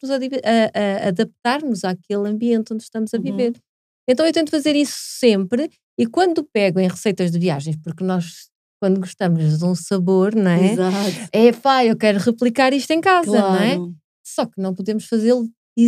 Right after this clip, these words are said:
Speaker 1: exatamente igual como aprendemos nesses sítios, porque os ingredientes que temos disponíveis são outros. Então o que eu pego é, pego em receitas de viagens e tento adaptar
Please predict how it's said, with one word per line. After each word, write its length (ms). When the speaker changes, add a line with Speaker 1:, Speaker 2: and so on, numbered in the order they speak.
Speaker 1:
exatamente 840
igual 240
como 220
aprendemos 520
nesses 320
sítios, 380
porque 140
os 180
ingredientes 580
que 160
temos 220
disponíveis 500
são 160
outros. 260
Então 180
o 40
que 80
eu 60
pego 380
é, 120
pego 180
em 80
receitas 420
de 100
viagens 680
e 100
tento 260
adaptar 680